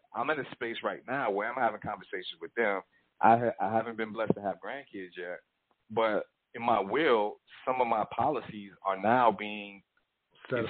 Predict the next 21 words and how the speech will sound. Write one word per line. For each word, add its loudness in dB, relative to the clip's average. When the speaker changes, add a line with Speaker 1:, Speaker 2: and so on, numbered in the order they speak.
Speaker 2:
aside. 0
Speaker 1:
skipping 4
over 8
my 0
kids, 0
going 4
to 0
my 0
grandkids. -2
Speaker 2:
Exactly. 8
Speaker 1:
Like, 2
when 2
you 4
Speaker 2:
I 10
Speaker 1:
have, 8
Speaker 2:
love 4
Speaker 1:
when 0
Speaker 2:
it. -10
Speaker 1:
you -6
have 4
kids, -4